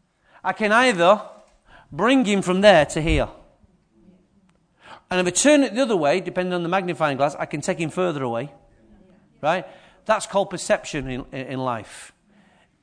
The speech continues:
But every one of us has a magnifying glass on every situation. And I either turn it, I can bring it in and get clarity, or I can turn it away, depending how I feel, and I can push it further away.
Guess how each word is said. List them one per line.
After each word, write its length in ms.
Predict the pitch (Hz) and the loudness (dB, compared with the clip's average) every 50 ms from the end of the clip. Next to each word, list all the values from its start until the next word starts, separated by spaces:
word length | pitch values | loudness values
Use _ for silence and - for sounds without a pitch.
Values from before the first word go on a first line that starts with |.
| _ _ _ _ | _ _ _ _
But 160 | 117 156 - - | -12 -12 -6 -4
every 240 | - 240 247 220 262 | -2 -2 -2 -2 -4
one 200 | 233 240 269 269 | -2 -2 -2 -2
of 80 | 240 190 | -2 -4
us 100 | 170 - | -6 -8
has 160 | 170 156 131 | -8 -8 -8
a 60 | 156 | -8
magnifying 640 | 151 170 190 170 160 165 - - 151 143 135 127 110 | -8 -8 -8 -8 -10 -12 -10 -8 -8 -6 -6 -8 -8
glass 540 | 117 117 123 131 - - - - - - _ _ _ _ _ _ _ _ _ _ _ _ _ _ _ _ _ _ _ _ - | -8 -8 -8 -8 -10 -12 -12 -12 -14 -18 _ _ _ _ _ _ _ _ _ _ _ _ _ _ _ _ _ _ _ _ -10
on 160 | 151 143 143 | -10 -10 -8
every 220 | 147 151 143 156 | -10 -10 -12 -12
situation. 760 | 151 - - 143 - - 151 135 135 127 120 - - 131 104 92 _ _ _ _ _ _ _ _ _ _ _ _ _ - _ _ _ _ _ - | -14 -14 -16 -16 -14 -14 -12 -12 -10 -12 -12 -14 -16 -18 -18 -18 _ _ _ _ _ _ _ _ _ _ _ _ _ -20 _ _ _ _ _ -12
And 140 | 175 170 | -8 -6
I 120 | 170 165 165 | -6 -6 -6
either 120 | 151 151 | -6 -8
turn 380 | 147 - - 247 277 277 247 185 | -10 -8 -6 -4 -4 -2 -4 -4
it, 320 | 165 170 - - - _ - | -6 -8 -10 -14 -20 _ -18
I 100 | 165 151 | -18 -16
can 200 | - - 156 143 | -12 -12 -10 -8
bring 240 | 151 165 165 165 | -8 -8 -8 -8
it 100 | 170 170 | -8 -10
in 240 | - 226 202 160 156 - | -8 -8 -8 -8 -8 -10
and 100 | 165 151 | -12 -10
get 160 | 135 151 135 - | -10 -12 -12 -2
clarity, 560 | - 196 202 202 180 151 - - 143 139 143 139 - - - - - - _ _ | 2 2 4 4 2 -2 -4 -4 -4 -4 -4 -6 -12 -20 -20 -20 -20 -20 _ _
or 160 | - 170 165 | -6 -4 -4
I 60 | 156 | -4
can 180 | 147 - 156 135 | -6 -8 -14 -14
turn 320 | - - 220 226 240 233 | -12 -10 -8 -8 -6 -6
it 40 | 240 | -8
away, 260 | 226 226 220 220 185 | -8 -6 -4 -4 -4
depending 320 | 147 143 139 - 156 156 156 | -4 -6 -8 -8 -6 -4 -4
how 100 | 156 147 | -4 -4
I 40 | 131 | -4
feel, 360 | 139 - 135 127 131 151 - - | -6 -8 -8 -8 -8 -10 -12 -16
and 120 | 143 135 | -18 -18
I 40 | 127 | -16
can 200 | - - 131 123 | -16 -16 -18 -18
push 420 | - _ - - 220 - - - | -18 _ -16 -16 -14 -14 -14 -14
it 160 | 143 - - | -16 -16 -16
further 300 | - - 156 151 143 147 | -14 -12 -12 -10 -10 -10
away. 320 | 143 139 139 139 131 110 | -8 -6 -6 -6 -6 -8